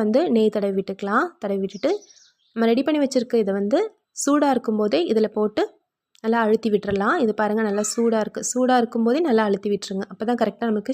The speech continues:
ஷேப்க்கு கட் பண்றதுக்கு வரும். தேங்காய் துருவலெல்லாம் நல்லா மிக்ஸ் ஆயிருச்சு. இது அவ்வளோ வாசனையா, அவ்வளோ டேஸ்டா இருக்கும். இதுல வெறும் அவலும்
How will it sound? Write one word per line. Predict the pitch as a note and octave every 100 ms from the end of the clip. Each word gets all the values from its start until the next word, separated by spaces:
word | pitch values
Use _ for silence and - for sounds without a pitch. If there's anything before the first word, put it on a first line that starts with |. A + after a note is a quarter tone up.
| -
ஷேப்க்கு | A#3+ A#3 - -
கட் | G#3+
பண்றதுக்கு | G#3 G3 F#3 G3 G3
வரும். | G3 C#4+ G4 _ _ _ _ _ _ _ _ _ _ _ _ _ _ _ _ _ _ _ -
தேங்காய் | A3+ A#3+ B3
துருவலெல்லாம் | A3+ G#3 G#3+ C#4
நல்லா | A3+ G#3+ A3+
மிக்ஸ் | G3+ - G#3+
ஆயிருச்சு. | G3+ F#3+ - C4+ F#4+ _ _ _ _
இது | A3
அவ்வளோ | G3+ A3+ C4 B3
வாசனையா, | A3 A3 A3 G#3+ G#3
அவ்வளோ | F#3 A3+ C4+
டேஸ்டா | A#3 A3 - G#3+ G3+
இருக்கும். | G3+ A3+ F4+ - _ -
இதுல | G#3 G3+
வெறும் | G#3 A3 D#4+ F4 A3
அவலும் | A3 A3+ F4